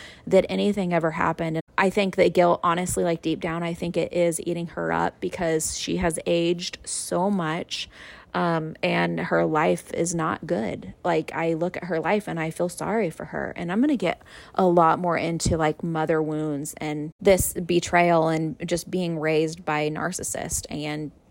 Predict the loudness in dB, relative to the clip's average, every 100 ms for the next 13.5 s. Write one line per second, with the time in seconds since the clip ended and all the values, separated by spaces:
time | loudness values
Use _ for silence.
0 | -12 0 2 2 0 -2 -4 -2 -2 -4
1 | -2 0 0 -2 -4 -4 -2 -2 -2 -4
2 | 0 -2 -2 -6 -6 -8 -14 -20 -20 -20
3 | -20 -20 -4 -2 2 2 2 0 2 4
4 | 2 0 -2 -2 -2 -2 0 0 -2 -4
5 | 0 -2 -2 -12 -18 -14 -6 0 2 2
6 | 2 0 -2 -4 -2 0 2 2 0 0
7 | -2 -4 -6 -6 -6 -2 -2 -2 -2 0
8 | 0 0 -2 -2 -4 -2 0 -2 -2 -10
9 | -6 -6 -4 -6 -6 -10 -8 -6 -4 -2
10 | -2 -2 -6 -4 -4 -6 -10 -20 -10 -6
11 | -6 -4 -2 2 2 0 -6 2 4 4
12 | 2 2 0 2 0 0 -2 -4 -4 -4
13 | -4 -2 0 0 -2